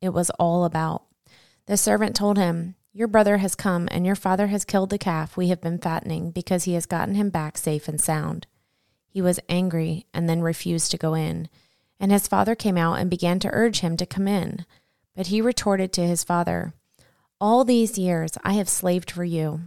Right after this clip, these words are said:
and never once disobeyed any orders of yours.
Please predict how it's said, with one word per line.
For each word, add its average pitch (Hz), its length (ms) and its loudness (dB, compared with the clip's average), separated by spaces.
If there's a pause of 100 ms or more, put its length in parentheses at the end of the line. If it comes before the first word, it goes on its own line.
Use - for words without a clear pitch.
(260)
and 185 140 0
never 190 220 2
once 190 480 0 (220)
disobeyed 180 580 0
any 202 220 2
orders 175 380 -2
of 165 120 -6
yours. 160 480 -4